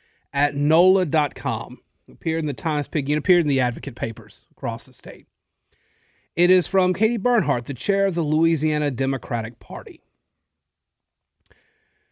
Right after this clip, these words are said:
Louisiana Democrats were understandably disappointed by the result of October's gubernatorial election, but three Democratic candidates for Secretary of State, Attorney General, and Treasurer advanced to the run-, November runoff.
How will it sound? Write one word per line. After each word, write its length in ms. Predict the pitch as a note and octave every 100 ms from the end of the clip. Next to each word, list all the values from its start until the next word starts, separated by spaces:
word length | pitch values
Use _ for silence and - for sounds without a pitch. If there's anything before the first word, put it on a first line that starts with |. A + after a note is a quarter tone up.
| _ _ -
Louisiana 480 | G3+ D4+ A#3+ B3+ G3+
Democrats 560 | D3 C#3+ - C3+ D#3+
were 160 | - -
understandably 640 | G#3+ F#3+ - D#3 D#3 D#3
disappointed 720 | C#3 C#3 - - A#2+ A#2 B2
by 180 | A#2 B2
the 120 | D3+
result 420 | F#3+ F3 B2+ B2 B2+
of 80 |
October's 560 | B2 - - D3+ E3+ D#3+
gubernatorial 800 | - C3+ C#3 D#3+ - A#2+ A2+ A#2+
election, 480 | C#3+ D#3+ - - C3
but 140 | D3+
three 260 | - A3 D4
Democratic 560 | A#3+ G#3+ G3+ F3 E3 D3+
candidates 440 | C#3+ C3 C3 C3
for 120 | B2
Secretary 560 | - C#3+ C#3+ F3+ F3 E3+
of 100 | F3+
State, 240 | - B2
Attorney 340 | B2 A#2 C3 B2
General, 340 | A2+ E3 F#3
and 140 | E3 E3
Treasurer 480 | - A#3+ C#3+ D3
advanced 540 | D#3+ C#3+ A#2 D#3 D3 -
to 60 |
the 100 | D3+
run-, 260 | C3 C#3+ -
November 340 | C3 C3 A#2
runoff. 440 | C3+ F#3 F#3 -